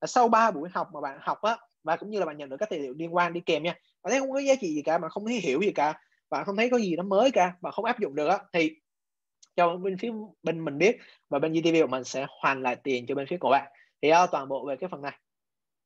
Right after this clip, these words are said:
Thì cách thức đăng ký thì ở đây bên phía bạn là thứ nhất thì bạn cứ, ờ, đăng ký bên phía, bên trang web, ờ, bên G T V của mình, phía mình qua thông tin qua mặt inbox. Và thứ hai nữa là nhất thì bạn đăng ký khoảng hai đến ba ngày trước khi diễn ra khóa học.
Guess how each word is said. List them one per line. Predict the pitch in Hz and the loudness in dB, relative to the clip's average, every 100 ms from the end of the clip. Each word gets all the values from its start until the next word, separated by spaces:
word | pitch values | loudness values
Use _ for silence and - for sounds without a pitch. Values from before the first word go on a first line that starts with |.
| - | -10
Thì | 156 147 | -4 -2
cách | 143 196 | 0 -2
thức | 226 | -4
đăng | 175 | -2
ký | 175 202 | 2 2
thì | 214 151 | 0 -2
ở | 139 156 | -2 2
đây | 175 | 2
bên | 165 165 | 2 -2
phía | 196 | -2
bạn | 175 - | -2 -4
là | 143 | -10
thứ | 196 | -6
nhất | 226 233 | -6 -6
thì | 151 | -6
bạn | 110 135 | -10 0
cứ, | 175 196 196 - _ _ | 4 4 4 -4 _ _
ờ, | 143 143 139 139 _ | 4 4 4 0 _
đăng | 156 156 | -10 -6
ký | 165 208 | -4 0
bên | 175 160 | 0 2
phía, | 185 | -2
bên | 185 156 151 | -2 -4 -4
trang | 160 | 2
web, | 190 - | 2 0
ờ, | - 165 | -2 0
bên | 156 147 | 0 -4
G | 156 | -6
T | 156 | -4
V | 156 156 | -2 -2
của | |
mình, | 160 151 - - | -2 -4 -6 0
phía | 202 | 2
mình | 165 - _ _ | 2 -2 _ _
qua | 151 151 | 2 2
thông | 156 151 | 0 -6
tin | 151 143 | -8 -4
qua | 131 120 | -6 -4
mặt | 120 117 - | -6 -8 -8
inbox. | 160 160 208 233 - - - _ | -4 2 2 2 -8 -18 -20 _
Và | 135 | 2
thứ | 165 | 4
hai | 214 185 170 | 6 6 4
nữa | 135 120 185 208 | 0 2 4 6
là | 151 135 127 _ _ | 4 0 -4 _ _
nhất | 196 233 | -8 -4
thì | 160 | -4
bạn | 139 131 156 | -4 -8 -6
đăng | 160 156 | -6 -2
ký | 170 220 | -2 -2
khoảng | 139 143 | -4 -4
hai | 165 | -4
đến | 160 | 0
ba | 160 | 0
ngày | 147 135 | 0 -4
trước | 233 - | -6 -4
khi | 180 160 151 | -2 -2 -2
diễn | 127 | -2
ra | 165 | 0
khóa | 185 | 2
học. | 190 | 2